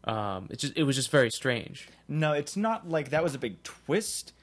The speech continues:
Speaker 2: maybe,
Speaker 1: Mm-hmm.
Speaker 2: but, you know, I was a little busy thinking about the wave, but it was
Speaker 1: Yeah.
Speaker 2: coo-, it, right? It was kind of
Speaker 1: Yeah.
Speaker 2: big, and there was a second one that
Speaker 1: <laughs> Yeah,
Speaker 2: s-, sort of
Speaker 1: that
Speaker 2: came,
Speaker 1: they
Speaker 2: like,
Speaker 1: almost got
Speaker 2: two
Speaker 1: taken,
Speaker 2: seconds
Speaker 1: yeah.
Speaker 2: later. But it was definitely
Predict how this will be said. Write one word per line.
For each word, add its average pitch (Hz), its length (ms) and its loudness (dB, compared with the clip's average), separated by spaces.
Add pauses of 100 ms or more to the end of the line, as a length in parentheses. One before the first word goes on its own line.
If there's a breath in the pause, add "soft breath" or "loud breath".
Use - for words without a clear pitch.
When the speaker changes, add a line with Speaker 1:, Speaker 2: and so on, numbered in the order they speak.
(120)
Speaker 2:
maybe, 160 280 0
Speaker 1:
Mm-hmm. 170 80 0
Speaker 2:
but, 123 260 -2 (220 soft breath)
you 180 80 0
know, 120 140 4
I 120 120 2
was 160 140 0
a - 20 0
little 170 180 2
busy 135 220 -2
thinking 123 260 -4
about 107 180 -4
the 95 60 -10
wave, 98 440 -4 (240 soft breath)
but 175 120 4
it 170 120 2
was 180 260 2
Speaker 1:
Yeah. 95 120 2
Speaker 2:
coo-, - 260 -8
it, 110 240 -10
right? 113 260 -2
It 120 80 -8
was 120 140 -8
kind 127 240 -2
of 117 100 -4
Speaker 1:
Yeah. - 80 -10
Speaker 2:
big, 127 380 -2
and 143 180 -2
there 185 60 -2
was 185 100 -2
a 175 60 -2
second 196 320 -4
one 101 220 -4
that 95 120 -8 (200)
Speaker 1:
<laughs> - 160 -14
Yeah, 120 400 6
Speaker 2:
s-, 143 140 4
sort 190 280 10
of - 20 6
Speaker 1:
that 202 140 10
Speaker 2:
came, 180 220 10
Speaker 1:
they - 40 8
Speaker 2:
like, 175 260 12
Speaker 1:
almost 151 280 8
got 135 240 8
Speaker 2:
two 143 140 6
Speaker 1:
taken, 135 120 2
Speaker 2:
seconds 113 280 4
Speaker 1:
yeah. - 40 0
Speaker 2:
later. 165 240 0 (320 loud breath)
But 156 140 6
it 165 80 4
was 156 140 2
definitely 196 360 0